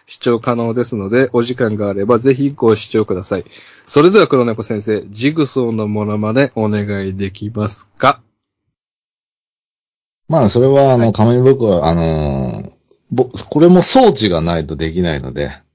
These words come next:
Speaker 2: ええ。
Speaker 1: ええ。
Speaker 2: 申し訳ないですけども。
Speaker 1: もうね。
Speaker 2: まあ、レガシーは、あー、見ましたね。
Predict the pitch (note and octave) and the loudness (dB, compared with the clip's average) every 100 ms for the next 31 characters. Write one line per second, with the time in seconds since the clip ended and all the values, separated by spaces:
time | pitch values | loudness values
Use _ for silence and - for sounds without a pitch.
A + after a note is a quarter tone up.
0 | _ _ _ F2+ D#2+ D2+ - _ _ _ | _ _ _ -10 -8 -10 -18 _ _ _
1 | - F#2 F#2 F#2 A2+ D#3+ G3+ F2+ E2+ E2+ | -16 -14 -14 -8 -6 -6 -6 -8 -6 -6
2 | E2+ E2 E2 D2+ - - C#2 C2 C2 - | -4 -4 -4 -6 -10 -10 -10 -10 -12 -14
3 | _ _ _ _ _ _ - - _ _ | _ _ _ _ _ _ -20 -20 _ _
4 | _ _ _ _ G#2+ G#2 G#2 G2+ G2 G2 | _ _ _ _ -8 -8 -8 -8 -8 -4
5 | A2 A#2+ B2 A#2+ B2 B2+ A#2 A#2+ A#2 A2 | -2 -2 -2 0 0 2 2 2 2 2
6 | G#2 G2 F#2+ F#2 F2+ G2 C#3 D3+ C3 - | 2 2 2 0 2 4 6 6 4 2
7 | A2+ G#2 G2+ B2+ C#3 B2 - _ _ _ | 2 4 4 6 4 2 -4 _ _ _
8 | _ - E2+ E2+ E2 E2 E2+ F#2 - E2 | _ -8 -4 -4 -4 -4 -2 -4 -4 -4
9 | D#2 D#2+ F2 E2+ | -4 -2 -2 -2